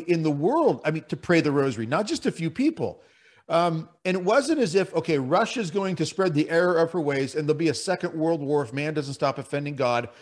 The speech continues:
All you can do is pray a rosary. I look at that and I, I juxtapose those and I think, she's telling us that what will help avert the war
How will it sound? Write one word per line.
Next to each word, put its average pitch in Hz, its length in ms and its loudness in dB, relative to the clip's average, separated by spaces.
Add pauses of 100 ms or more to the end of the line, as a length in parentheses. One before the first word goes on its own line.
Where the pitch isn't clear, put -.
(540)
All 220 260 8
you 202 180 2
can 185 200 0
do 151 160 4
is 135 100 -4
pray 175 260 2
a 139 80 2
rosary. 127 640 -2 (500)
I 185 80 6
look 359 240 2
at 359 100 -2
that 214 220 4
and 175 100 -4
I, 170 160 -4 (120)
I 175 100 -4
juxtapose 180 560 0
those 160 180 0
and 160 100 -4
I 160 60 0
think, 165 320 -4 (300)
she's 349 340 2
telling 247 380 2
us 190 160 -2
that 175 240 0 (300)
what 190 220 2
will 196 300 4
help 226 340 0
avert 170 640 2
the 175 100 6
war 185 760 2